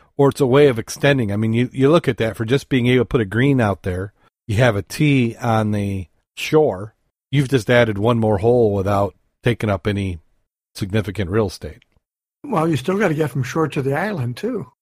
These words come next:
Speaker 2: and back.
Speaker 1: Yeah, well, that, that's the, because you've got the rental of the, uh,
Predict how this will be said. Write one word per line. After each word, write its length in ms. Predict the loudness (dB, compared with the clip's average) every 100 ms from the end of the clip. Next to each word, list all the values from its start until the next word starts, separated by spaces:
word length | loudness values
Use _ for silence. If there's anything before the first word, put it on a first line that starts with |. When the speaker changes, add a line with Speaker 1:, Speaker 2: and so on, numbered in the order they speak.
| -8
Speaker 2:
and 220 | -6 -4
back. 360 | -4 -6 -8 _ _ _
Speaker 1:
Yeah, 140 | 2 4
well, 80 | 4
that, 140 | 4
that's 240 | 2 0
the, 160 | 0 -2
because 340 | -2 -2 0
you've 100 | 2 2
got 140 | 2
the 100 | 2
rental 440 | 2 2 2 2
of 240 | 2 0 2
the, 400 | 0 2 2 2
uh, 160 | 0